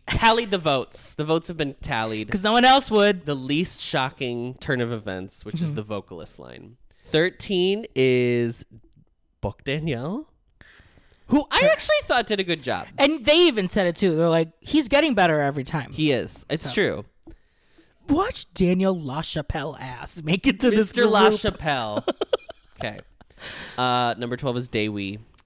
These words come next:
Speaker 1: Number eleven is Seungjoon from I Need You. Number ten, Yuma. Number nine is Usopp. Number eight is Hikaru. Number seven is Daehyun. Number six is Taeson.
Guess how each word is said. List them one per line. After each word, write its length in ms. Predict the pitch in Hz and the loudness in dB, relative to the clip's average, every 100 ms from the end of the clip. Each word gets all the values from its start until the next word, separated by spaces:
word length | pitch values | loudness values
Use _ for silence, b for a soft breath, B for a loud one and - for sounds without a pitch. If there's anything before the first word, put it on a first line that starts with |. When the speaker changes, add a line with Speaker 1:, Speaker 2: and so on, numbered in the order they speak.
| - | -6
Speaker 1:
Number 260 | 113 110 113 | -4 -2 -2
eleven 480 | 113 113 110 113 90 | -2 -4 -4 -4 -6
is 120 | 101 | -10
Seungjoon 960 | - - 135 135 113 98 92 117 135 | -10 -6 -4 -4 -6 -6 -8 -12 -16
from 200 | - 110 | -16 -12
I 140 | 95 101 | -10 -10
Need 200 | 101 95 | -10 -10
You. 360 | 98 95 151 - _ b b b b - | -10 -8 -10 -16 _ b b b b -18
Number 300 | - 110 117 117 _ _ | -10 -4 -4 -4 _ _
ten, 680 | - - - 135 131 131 131 - - | -16 -10 -4 0 0 -2 -6 -12 -20
Yuma. 540 | - 123 123 127 151 262 - | -18 -4 -2 0 -2 -4 -8
Number 160 | 120 | -4
nine 180 | 127 127 | -2 -2
is 120 | 117 | -2
Usopp. 600 | 131 156 - 196 262 - - - | -4 -4 -2 -2 -4 -12 -16 -8
Number 240 | 117 123 | -4 -2
eight 160 | - 127 | -2 -4
is 100 | 113 - | -4 -10
Hikaru. 560 | 180 - 139 120 139 196 - | -12 -4 -2 0 -2 -4 -10
Number 220 | 113 117 131 | -8 -6 -6
seven 380 | - 127 131 | -4 -4 -4
is 180 | 123 117 | -6 -8
Daehyun. 680 | - 113 113 113 107 113 185 - | -6 -4 -4 -6 -8 -8 -12 -14
Number 340 | - 120 113 117 | -8 -4 -2 -2
six 800 | - - - 147 156 - - - _ | -4 -12 -4 -4 -4 -10 -16 -18 _
is 480 | 113 113 110 110 - - | -4 -2 -2 -6 -14 -10
Taeson. 680 | - 131 - 98 107 180 | -6 -6 -6 -10 -10 -12